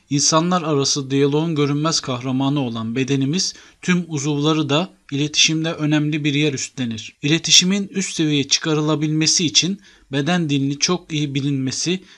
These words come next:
ve kullanılması gerekir. Beden dili en etkili iletişim kanalıdır. İnsanların yüz yüze kurdukları ilişkilerde kelimeler yüzde on, ses tonu yüzde otuz, beden dili yüzde altmış önem taşır.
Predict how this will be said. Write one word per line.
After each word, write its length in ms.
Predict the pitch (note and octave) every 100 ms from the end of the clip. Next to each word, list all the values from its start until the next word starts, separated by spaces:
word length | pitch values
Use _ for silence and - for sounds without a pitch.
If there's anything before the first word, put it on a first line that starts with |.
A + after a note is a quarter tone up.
| -
ve 80 | C#3
kullanılması 720 | D#3 D3+ D3+ D3+ D3 C#3+ F3
gerekir. 640 | C#3+ C#3+ C3 - G#2+ - _
Beden 420 | D3 D3 F3 F3+ C#3+
dili 340 | C#3 G3 G3+ _ -
en 160 | F#3 F3+
etkili 440 | D#3 - C#3+ F3+
iletişim 640 | E3 D3+ D3 - E3+ D3
kanalıdır. 720 | C#3 C3 B2 A#2 A2+ G#2+ - _ - _ -
İnsanların 680 | C#3+ D3+ E3 E3 E3+ F#3 E3+
yüz 200 | F3+ D#3+
yüze 260 | C#3+ C#3
kurdukları 580 | C#3 C#3+ C#3+ C#3+ D3+ C#3+
ilişkilerde 800 | C#3 C3 C#3+ - D#3 C#3+ C3+ C#3
kelimeler 760 | - C#3+ C#3+ C#3 C3 F3 - - C3+
yüzde 300 | C#3 C3 C3+
on, 320 | A#2+ E3+ F#3+ - -
ses 420 | - - D#3+ D#3 -
tonu 280 | C3+ A#2
yüzde 360 | G#2+ B2 C3 D3
otuz, 500 | D#3 D#3 G3+ G3 - - _ -
beden 400 | C3+ C#3 E3+ D#3
dili 140 | C#3 E3+
yüzde 340 | D3 C3+ D#3
altmış 460 | C#3+ - F3 - C3+
önem 300 | C#3 D#3+ -
taşır. 540 | C#3+ - F#2+ -